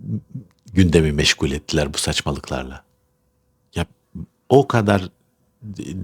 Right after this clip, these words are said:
deniyor bir adam yani, ağzından çıkanın ne olduğunu bilmiyor adam.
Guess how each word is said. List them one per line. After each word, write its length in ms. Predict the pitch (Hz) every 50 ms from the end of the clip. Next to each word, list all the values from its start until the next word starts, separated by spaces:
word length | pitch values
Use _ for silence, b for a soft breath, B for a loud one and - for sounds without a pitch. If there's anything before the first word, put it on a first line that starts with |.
| 92 - - -
deniyor 640 | - 104 95 85 85 101 95 90 87 82 80 78
bir 100 | 76 80
adam 240 | 78 - - 76 76
yani, 140 | 78 76 80
ağzından 560 | - - 87 87 92 92 92 101 110 104 92 -
çıkanın 440 | - - - - 98 104 101 92 85
ne 100 | 92 110
olduğunu 440 | 123 123 113 101 95 95 98 110 101
bilmiyor 320 | 87 78 76 76 76 76
adam. 160 | - 76 71